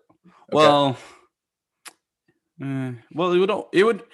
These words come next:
Speaker 2: it would make more sense that Vegas would be the, the super spreader than the White House, but just saying. Now, twenty eighteen, when I attended it again, it was up to, there was fifty-five thousand people. So by that math, this year, it would have been seventy-five thousand people.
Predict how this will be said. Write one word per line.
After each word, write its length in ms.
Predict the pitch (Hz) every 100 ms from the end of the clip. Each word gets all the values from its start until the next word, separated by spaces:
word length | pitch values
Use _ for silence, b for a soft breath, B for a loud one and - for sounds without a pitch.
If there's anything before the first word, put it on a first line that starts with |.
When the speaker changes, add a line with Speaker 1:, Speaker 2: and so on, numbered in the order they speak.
| B
Speaker 2:
it 60 | -
would 100 | 233
make 220 | 233 320
more 160 | 277 247
sense 260 | - 208
that 140 | 175 135
Vegas 480 | 104 131 143 156 170
would 120 | 156
be 140 | 160
the, 240 | 156 165 139
the 220 | 147 143
super 280 | - 147 151
spreader 380 | - 143 147
than 160 | 139 120
the 80 | 117
White 220 | 107 117
House, 560 | 139 147 151 - - _ _ _ _
but 400 | - 107 104 - _ _ _ _ _
just 160 | - -
saying. 180 | 95 - B B
Now, 180 | - 196 - - _ -
twenty 260 | 180 226
eighteen, 480 | 226 - 143 113 175 -
when 120 | 123
I 40 |
attended 360 | 127 139 139 123
it 60 |
again, 380 | 120 113 110 117 -
it 60 |
was 320 | 120 110 - -
up 220 | 101 - - -
to, 240 | - -
there 100 | 120
was 120 | 120
fifty-five 560 | - 214 131 - 113 107
thousand 300 | 104 98 92
people. 380 | 98 - - _ _ _ _
So 180 | - 117
by 120 | 120
that 180 | 190 170
math, 440 | 151 117 110 -
this 220 | 127 -
year, 200 | 135 117 -
it 40 |
would 100 | 113
have 80 | 113
been 120 | 110
seventy-five 560 | 101 113 110 - 135 -
thousand 280 | - - 123
people. 320 | - -